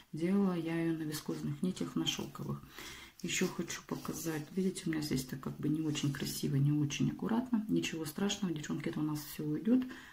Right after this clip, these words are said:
Всё уберётся, просто вот, ну, вот так вот у меня получилось. Можно было постараться, но что-то я не заморочилась.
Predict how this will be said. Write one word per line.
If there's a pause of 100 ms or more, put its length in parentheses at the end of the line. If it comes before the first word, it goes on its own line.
(120)
Всё
уберётся,
просто (520)
вот, (140)
ну,
вот
так
вот
у
меня
получилось.
Можно
было
постараться,
но
что-то
я
не
заморочилась.